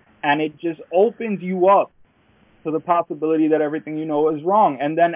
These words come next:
after that's happened, then it's your job, because it's not just when you take the psychedelic, it's what you do afterwards, how you process the information that decides what you're gonna replace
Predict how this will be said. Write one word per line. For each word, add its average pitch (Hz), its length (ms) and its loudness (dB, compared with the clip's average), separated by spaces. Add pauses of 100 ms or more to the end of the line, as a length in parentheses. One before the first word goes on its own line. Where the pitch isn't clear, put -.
after 202 460 -2
that's 180 260 0
happened, 160 600 -6
then 170 180 0
it's 170 180 -8
your 175 300 0
job, 165 420 2
because 143 300 -6
it's 151 200 -10
not 208 200 -2
just 190 220 -6
when 180 260 -6
you 165 80 -8
take 143 240 -6
the 139 80 -6
psychedelic, 131 640 -4
it's 135 160 -10
what 170 180 -2
you 170 80 -8
do 160 300 -6
afterwards, 147 640 0
how 165 80 2
you 170 160 -4
process 160 560 0 (580)
the 151 140 0
information 147 840 -6 (320)
that 143 160 2
decides 170 420 2
what 147 400 -2
you're 196 160 2
gonna 185 280 -2
replace 170 460 -4